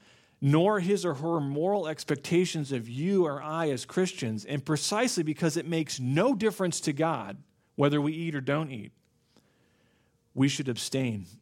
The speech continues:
under those circumstances. Their pointing it out to you alters how you conduct yourself.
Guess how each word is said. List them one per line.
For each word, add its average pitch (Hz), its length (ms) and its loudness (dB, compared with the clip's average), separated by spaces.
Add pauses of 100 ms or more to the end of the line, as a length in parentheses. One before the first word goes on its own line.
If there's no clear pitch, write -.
(120)
under 117 420 -2 (160)
those 107 420 -4
circumstances. - 960 -12 (1800)
Their 131 180 4
pointing 175 400 0
it 151 100 0
out 165 240 -2
to 139 120 -6
you 110 420 -6 (220)
alters 143 540 0
how 123 200 -4
you 123 200 -4
conduct 123 440 -6
yourself. - 480 -14